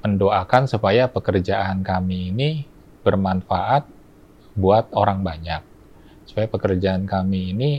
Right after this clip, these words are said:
diberkati Tuhan, ya kan? Bukan cuma sekedar bekerja, dapat duit, beres, ya kan? Tapi nggak seperti itu. Jadi, dukungan keluarga itu buat saya itu sangat penting.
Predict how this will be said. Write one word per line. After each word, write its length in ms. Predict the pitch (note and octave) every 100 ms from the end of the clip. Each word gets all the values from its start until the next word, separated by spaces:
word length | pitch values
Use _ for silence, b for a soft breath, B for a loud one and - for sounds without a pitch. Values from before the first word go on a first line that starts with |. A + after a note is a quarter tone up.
| -
diberkati 560 | - G#2 F#2+ - F2+ F#2+
Tuhan, 420 | - E2 D#2+ D2+ D2 - - -
ya 140 | F2 E2+ A#2+
kan? 40 | - b b b -
Bukan 240 | F#2 F2+ A#2+
cuma 240 | A2+ A#2+ A#2+
sekedar 560 | - - - G2+ G2
bekerja, 840 | F#2 - - - G2 F#2 G#2 C#3 C#3+
dapat 220 | F#2 G2+
duit, 320 | F2+ F#2 B2+ C#3+
beres, 480 | F2 D#2+ E2 D2+ -
ya 80 | D#2+ D#2+
kan? 180 | G2+
Tapi 120 | G2 G#2 A#2+
nggak 160 | F#2
seperti 400 | - - - B2+
itu. 160 | C3 F#2 - b b b b b - - -
Jadi, 320 | G2 C3+ - - -
dukungan 560 | G#2 G#2 G#2 G2+ G#2
keluarga 420 | G#2 G#2 G2 G2 F#2+
itu 320 | F#2+ E3+ F3 - - G#3+
buat 320 | A#2+ G2+ F#2
saya 420 | - G2 F#2+ G2 F#2+
itu 240 | D#3 D#3+ - -
sangat 320 | - G2+ F#2+
penting. 400 | A#2+ B2+ F#2+